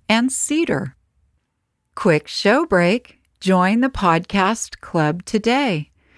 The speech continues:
It's simple. Just click the Join the Club link in the show notes and become a member. You'll receive cool member rewards.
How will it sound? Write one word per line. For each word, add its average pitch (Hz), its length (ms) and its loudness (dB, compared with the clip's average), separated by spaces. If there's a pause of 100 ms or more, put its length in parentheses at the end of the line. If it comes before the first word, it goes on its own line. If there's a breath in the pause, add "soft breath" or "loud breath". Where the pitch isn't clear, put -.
(200 soft breath)
It's - 260 -2
simple. 208 640 0
Just - 540 -2
click - 400 -2
the 196 260 2
Join 175 380 0
the 247 80 -2
Club 269 340 -4
link 180 460 -2
in 214 240 0
the 240 80 2
show 269 300 0
notes 175 600 -2
and 233 400 0
become 190 420 -2
a 185 60 0
member. 226 560 2 (480 soft breath)
You'll 175 240 4
receive 147 640 -4
cool 277 560 2
member 208 500 2
rewards. 170 800 0